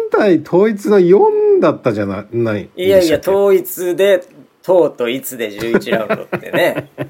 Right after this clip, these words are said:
Speaker 2: <laughs> こんなに分かりやすい予言をしてたにもかかわらず、皆さんどうしちゃったのかなっていう感じなんですけどね。<laughs> もうこのコメントもいいんですよ。ええ。
Speaker 1: はい、はい。
Speaker 2: 「またもやバシさんの予想通りに」っていうね。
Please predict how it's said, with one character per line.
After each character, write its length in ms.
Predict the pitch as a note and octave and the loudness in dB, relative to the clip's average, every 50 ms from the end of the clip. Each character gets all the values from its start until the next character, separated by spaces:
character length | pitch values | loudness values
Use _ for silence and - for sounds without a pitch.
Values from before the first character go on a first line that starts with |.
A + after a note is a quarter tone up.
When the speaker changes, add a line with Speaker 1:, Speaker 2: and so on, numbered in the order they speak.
| _ - C#3 C3+ _ _ - B2 | _ -16 -16 -16 _ _ -20 -20
Speaker 2:
<laughs> 600 | _ _ _ - - - _ _ - - _ _ - | _ _ _ -18 -18 -18 _ _ -20 -20 _ _ -10
こ 100 | - F#3 | -8 -6
ん 160 | B3 C#4+ D#4+ | -4 -2 0
な 140 | D#4+ D4 C#4 | 2 2 4
に 100 | C4+ C4 | 4 4
分 260 | A#3+ A3 G#3+ G3 - | 4 4 4 2 2
か 120 | G3 F#3+ F3+ | 0 -2 0
り 100 | F3+ F3 | 2 2
や 140 | E3+ E3 D#3+ | 2 0 0
す 280 | D3+ - D#3 D#3+ C#3+ | -2 -4 -4 -2 -2
い 320 | B2 A2 G2+ - - - - - - - _ _ _ _ _ _ _ _ - | -2 -4 -6 -6 -8 -8 -10 -20 -20 -20 _ _ _ _ _ _ _ _ -8
予 180 | C3 C3+ C#3 C3 | -4 -2 -2 0
言 400 | C3+ C3 B2 B2 A#2+ A#2 A2+ A2 | -2 -4 -4 -6 -8 -6 -6 -6
を 80 | A2+ | -6
し 100 | - - | -8 -6
て 120 | - C#3+ B2 | -6 -6 -6
た 160 | - A#2 G#2 | -6 -8 -8
に 120 | G2 G2+ | -12 -14
も 120 | G2+ G2 F#2+ | -14 -16 -12
か 140 | - A#2+ | -12 -14
か 140 | - - A#2 | -10 -8 -8
わ 80 | A2+ A2+ | -4 -4
ら 140 | - - G#2+ | -4 -6 -6
ず、 120 | G#2 G2+ | -10 -10
皆 180 | G#2+ G2+ G#2 G2+ | -14 -12 -14 -14
さ 140 | - G#2+ | -12 -14
ん 60 | G2 G2 | -14 -12
ど 160 | - A2+ A2+ | -10 -8 -8
う 40 | G#2+ | -8
し 60 | - | -8
ち 80 | - | -8
ゃ 20 | G2+ | -4
っ 40 | - | -4
た 80 | B2+ | -4
の 160 | - F#2+ F#2+ | -4 -4 -8
か 120 | A2+ G#2+ F#2+ | -8 -8 -8
な 120 | G#2 G#2+ | -8 -10
っ 40 | G#2+ | -12
て 200 | - _ - G2+ | -12 _ -12 -12
い 60 | G2 F#2+ | -10 -10
う 40 | |
感 220 | - - F#3 F#2 F#2 | -10 -12 -14 -14 -14
じ 80 | - | -14
な 80 | G2 - | -12 -6
ん 100 | - F3 | -6 -6
で 60 | A#3+ | -6
す 80 | - - | -6 -10
け 60 | D#3+ | -10
ど 60 | - F2+ | -10 -8
ね。 260 | G2 A2+ B2+ C3 B2+ | -6 -6 -4 -4 -4
<laughs> 20 | |
も 80 | A#2 A2+ | -6 -6
う 20 | - | -6
こ 100 | D#3 F3 | -2 -2
の 100 | F#3+ F#3 | -2 -2
コ 120 | - A3 | -2 0
メ 120 | A#3+ B3+ | 0 0
ン 60 | B3 B3 | 2 2
ト 100 | B3 A#3+ | 0 0
も 100 | A#3 A#3 | 0 -2
い 40 | |
い 20 | A3+ | -2
ん 60 | F#3 | -2
で 80 | C#3+ - | -4 -6
す 80 | - | -6
よ。 80 | G2+ F#2+ | -8 -6
え 240 | - A#2 A2+ F#2+ - - - - - - - - - - | -4 -4 -4 -6 -8 -10 -20 -20 -20 -20 -20 -20 -4 -2
え。 40 | A#2+ | -2
Speaker 1:
は 60 | G#2+ | -2
い、 120 | E2+ - - _ - | -2 -4 -12 _ -10
は 60 | F#2 | -4
い。 20 | - | -2
Speaker 2:
「ま 120 | E3 - | -2 0
た 140 | - E4 E4+ | 2 0 0
も 140 | F4 E4+ C4 | 2 2 0
や 140 | F#3+ E3 | 0 0
バ 120 | D3 F3 F3+ | -2 -4 -6
シ 40 | - | -4
さ 140 | - F3+ D#3 | -4 -6 -6
ん 40 | C3 | -4
の 60 | A#2+ | -2
予 100 | B2+ C3+ | -2 -2
想 220 | C3+ E3+ E3+ D#3+ | 0 0 0 0
通 180 | D#3+ F3 E3+ E3 | 2 2 0 0
り 120 | C3+ A#2 | 0 -4
に」 140 | C3 D3 D3+ | -8 -10 -10
っ 40 | D3+ | -10
て 180 | _ _ - G2+ | _ _ -18 -16
い 60 | G2 | -14
う 60 | G2 | -8
ね。 240 | A2 C3+ D3 D3 _ | -6 -6 -6 -6 _